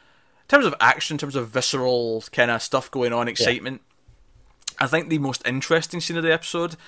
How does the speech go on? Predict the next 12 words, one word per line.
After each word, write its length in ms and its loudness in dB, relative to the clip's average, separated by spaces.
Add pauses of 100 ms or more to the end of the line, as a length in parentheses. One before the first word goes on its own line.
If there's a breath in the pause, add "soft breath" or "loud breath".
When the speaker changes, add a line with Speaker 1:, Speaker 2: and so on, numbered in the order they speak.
(260 soft breath)
Speaker 1:
is 140 0
the 80 -4
next 220 -6
one 100 -4
with 120 -6
Hawk. 400 -4 (220)
Speaker 2:
Yeah, 220 4
in 80 0
terms 220 4
of 120 0
plot 280 2
advancement. 560 -8